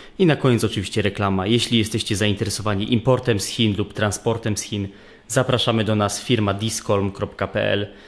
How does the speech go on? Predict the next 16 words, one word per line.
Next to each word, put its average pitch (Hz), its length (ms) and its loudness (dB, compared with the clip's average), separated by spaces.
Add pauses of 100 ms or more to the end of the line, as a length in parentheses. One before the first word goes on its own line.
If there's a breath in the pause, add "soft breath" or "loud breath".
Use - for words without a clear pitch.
(240 loud breath)
Świadczymy - 460 2
usługę 117 400 2
kompleksową, 113 840 0
a - 60 -4
także 131 300 0
usługę 95 340 -4
transportową, 90 800 -6 (320)
e, 92 260 -4
dla 117 180 -2
bardziej 92 300 -2
doświadczonych - 560 -12
importerów. - 540 -18 (360 loud breath)
Dzięki 135 360 2
wielkie 123 260 2
za 107 100 2
oglądanie. 98 440 0